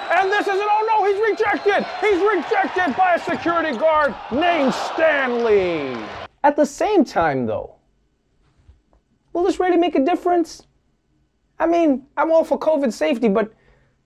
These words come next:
these guys have been sweating and breathing on each other for two hours already, and then they can't shake hands? It's like handing out condoms as people are leaving your orgy.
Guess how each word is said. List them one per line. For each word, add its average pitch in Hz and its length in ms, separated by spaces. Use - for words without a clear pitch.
these 320 120
guys 277 220
have 254 120
been 247 140
sweating 262 540
and 180 180
breathing 269 440
on 254 140
each 240 160
other 240 180
for 208 160
two - 360
hours 240 340
already, 147 540
and 175 180
then 220 280
they 165 100
can't 254 240
shake 226 240
hands? 302 540
It's 254 80
like 247 160
handing 262 380
out 226 160
condoms 254 420
as 220 140
people 254 320
are 196 80
leaving 214 480
your 165 100
orgy. 120 460